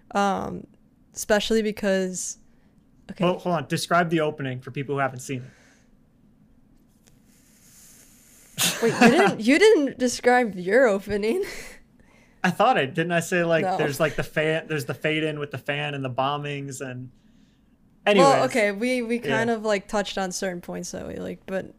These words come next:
Speaker 2: All right,
Speaker 1: okay,
Speaker 2: give,
Speaker 1: I
Speaker 2: give
Speaker 1: guess
Speaker 2: us
Speaker 1: I'll
Speaker 2: broad
Speaker 1: explain it.
Speaker 2: strokes.
Speaker 1: Um, well, it begins with Ethan in, like, strapped down to a chair, and across from him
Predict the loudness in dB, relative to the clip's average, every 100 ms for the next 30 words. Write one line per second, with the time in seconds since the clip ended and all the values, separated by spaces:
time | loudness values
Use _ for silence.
0 | _ _ 0 0 2 0 2 2 2 4
1 | 4 2 -2 -6 -6 -10 -14 -20 -20 -20
2 | _ -4 0 0 0 -2 -4 -8 -10 -12
3 | _ _ _ _ _ _ _ _ -20 _
4 | _ 0 4 4 4 0 -2 -4 -2 -2
5 | 0 -2 -4 -6 -4 -4 -4 -10 -20 -20
6 | _ _ _ _ _ _ _ _ -8 -6
7 | -4 -4 -2 -4 -8 -6 -4 -2 -2 -6
8 | -10 _ _ _ -6 -6 -6 -2 -2 -2
9 | -2 -2 -2 -4 -4 -4 -4 -6 -8 -12
10 | _ _ _ _ _ -8 -2 -2 -4 -4
11 | -2 -2 -4 -4 -2 -2